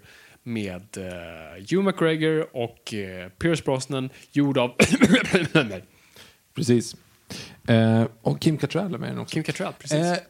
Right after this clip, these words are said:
Speaker 2: så här, jag tyckte den var helt fantastisk.
Speaker 1: Mm.
Speaker 2: Och det är den här och Munich som har växt för mig i efterhand.
Speaker 1: Kul, för du tyckte om den här direkt när du såg
Speaker 2: Ja,
Speaker 1: den, och den
Speaker 2: men,
Speaker 1: växte ännu
Speaker 2: men
Speaker 1: mer.
Speaker 2: den växte med, alltså det var så här, lite så här,
Speaker 1: Mm.
Speaker 2: som du sa också efter att ha sett den, det är en typisk fyra.
Speaker 1: Ja.
Speaker 2: Det är så här, den är bra.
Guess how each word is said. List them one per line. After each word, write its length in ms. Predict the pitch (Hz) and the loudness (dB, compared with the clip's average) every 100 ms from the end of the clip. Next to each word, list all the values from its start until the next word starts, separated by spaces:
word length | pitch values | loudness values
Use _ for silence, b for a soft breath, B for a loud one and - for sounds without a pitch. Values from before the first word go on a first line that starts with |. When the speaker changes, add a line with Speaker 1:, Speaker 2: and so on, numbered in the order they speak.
| _ | _
Speaker 2:
så 140 | - | 0
här, 200 | 180 120 - _ _ _ _ _ _ | 2 2 -4 _ _ _ _ _ _
jag 180 | 165 175 | 4 4
tyckte 160 | 175 | 2
den 80 | 135 | 2
var 60 | 120 | 2
helt 120 | 107 | 2
fantastisk. 640 | 117 139 151 - 113 - - | 0 0 0 0 -4 -4 -4
Speaker 1:
Mm. 200 | 165 190 | 0 2
Speaker 2:
Och 260 | 127 - - | 0 -4 -8
det 160 | 135 | 2
är 40 | 139 | 2
den 120 | 135 | 4
här 240 | 131 147 | 2 4
och 80 | 131 | 4
Munich 420 | 127 139 131 110 | 4 4 4 0
som 120 | - 113 | 0 -2
har 60 | |
växt 560 | 107 147 - - - - - | 0 0 -2 -8 -10 -18 -12
för 140 | - | -4
mig 240 | 110 107 107 | -2 0 0
i 40 | |
efterhand. 440 | 104 - 127 123 - - | -2 -2 -2 -2 -6 -8
Speaker 1:
Kul, 180 | - 214 | -6 -4
för 80 | 135 | -4
du 80 | |
tyckte 400 | 139 254 208 156 143 143 | -4 -2 0 -2 -2 -12
om 200 | - 143 | -6 -2
den 100 | 131 | -2
här 180 | 123 117 | -2 -4
direkt 440 | 123 123 190 233 - | -2 0 0 -2 -4
när 60 | |
du 60 | 123 | -2
såg 140 | - 240 | 2 2
Speaker 2:
Ja, 20 | |
Speaker 1:
den, 80 | 131 | 2
och 80 | 131 | 0
den 120 | 135 | 0
Speaker 2:
men, 80 | 131 | 0
Speaker 1:
växte 120 | 131 - | -2 -2
ännu 160 | 156 | -2
Speaker 2:
men 120 | 127 143 | 2 2
Speaker 1:
mer. 80 | |
Speaker 2:
den 100 | 147 | 2
växte 200 | 151 147 | 2 0
med, 60 | 147 | -2
alltså 140 | 143 | -2
det 60 | 151 | 0
var 100 | 156 | 0
så 100 | 143 | 0
här, 100 | 120 | 0
lite 140 | 175 | 0
så 60 | 170 | 0
här, 80 | 117 | -2
Speaker 1:
Mm. 180 | 254 - | -4 -8
Speaker 2:
som 200 | - 160 | -6 0
du 120 | 156 | 0
sa 120 | 139 | 2
också 280 | 127 131 - | 0 2 0
efter 180 | 113 - | -2 -4
att 60 | 117 | -4
ha 80 | |
sett 20 | 127 | -4
den, 120 | 107 - | -6 -2
det 80 | 147 | -2
är 40 | |
en 80 | 147 | 0
typisk 300 | 127 113 - | -2 -4 -4
fyra. 340 | 131 110 104 - - - | -2 0 -2 -6 -14 -4
Speaker 1:
Ja. 260 | 123 151 135 - | -2 -2 -4 0
Speaker 2:
Det 180 | 175 - | 0 2
är 60 | 151 | 2
så 100 | 143 | 2
här, 100 | 117 B B | -2 B B
den 100 | 156 | 0
är 40 | 175 | 2
bra. 400 | 165 143 110 | 2 0 -2